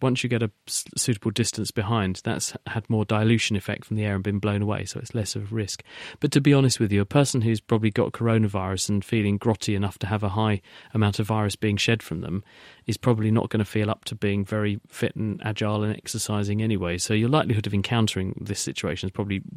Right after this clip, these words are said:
rather low. But, uh, yes, that's, that was the learning point for this week, was to stand a bit further back from people in queues.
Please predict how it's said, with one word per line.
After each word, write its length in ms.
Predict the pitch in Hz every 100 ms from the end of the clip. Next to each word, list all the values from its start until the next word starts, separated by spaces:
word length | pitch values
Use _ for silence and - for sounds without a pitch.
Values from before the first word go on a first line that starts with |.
| -
rather 260 | 95 98 95
low. 440 | 95 98 - 95 - - - -
But, 280 | - 107 -
uh, 140 | 110 101
yes, 300 | 110 90 - - _
that's, 180 | 120 101
that 200 | 120 -
was 100 | 110
the 80 | 113
learning 340 | 113 107 104
point 280 | - 104 101
for 80 | 101
this 240 | 101 -
week, 240 | 92 87 107
was 180 | 98 - - - -
to 240 | - 101 104 -
stand 320 | - 113 104
a 40 |
bit 140 | 110 -
further 220 | 110 101
back 240 | 107 -
from 140 | - 101
people 300 | 104 - 101
in 100 | 98
queues. 380 | 104 98 -